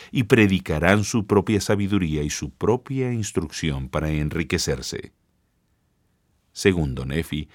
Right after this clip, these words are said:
capítulo veintiséis, versículo veinte. Hablan de iglesias que se han establecido, mas no para el Señor. Segundo Nefi, capítulo veintiocho, versículo tres,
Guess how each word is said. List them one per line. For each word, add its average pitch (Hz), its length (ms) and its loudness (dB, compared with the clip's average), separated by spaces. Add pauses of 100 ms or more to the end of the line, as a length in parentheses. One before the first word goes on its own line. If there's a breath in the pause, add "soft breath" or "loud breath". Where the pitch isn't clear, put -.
(220 soft breath)
capítulo 120 540 0
veintiséis, 82 720 -2
versículo 73 640 -4
veinte. 65 500 -12 (540 soft breath)
Hablan 85 500 6
de 76 280 0 (200)
iglesias 87 760 2
que 73 160 -4
se 80 200 2
han 76 120 2
establecido, 76 760 -2 (260 loud breath)
mas 80 320 0
no 73 240 -2
para 78 220 0
el 78 180 2
Señor. 80 540 -2 (560 soft breath)
Segundo 113 500 4
Nefi, 90 300 2
capítulo 73 500 -2
veintiocho, 73 600 -2
versículo 76 560 -4
tres, - 460 -8